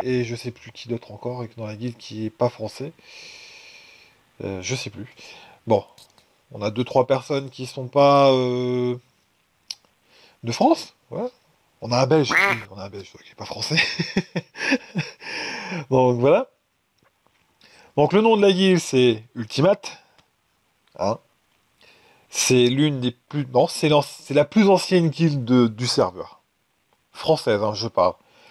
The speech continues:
Euh, parce que je l'ai créée, je l'ai créée il y a un mois.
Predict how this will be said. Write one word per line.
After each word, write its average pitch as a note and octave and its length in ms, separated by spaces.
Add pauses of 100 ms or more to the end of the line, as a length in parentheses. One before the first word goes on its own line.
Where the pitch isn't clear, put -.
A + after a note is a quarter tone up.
(880)
Euh, G#2+ 460
parce A#2 200
que B2+ 120
je A#2 120
l'ai B2 120
créée, C#3 960 (2250)
je A2 160
l'ai D3 80
créée F3 220
il F3 80
y D3+ 40
a B2+ 200
un B2+ 80
mois. B2 420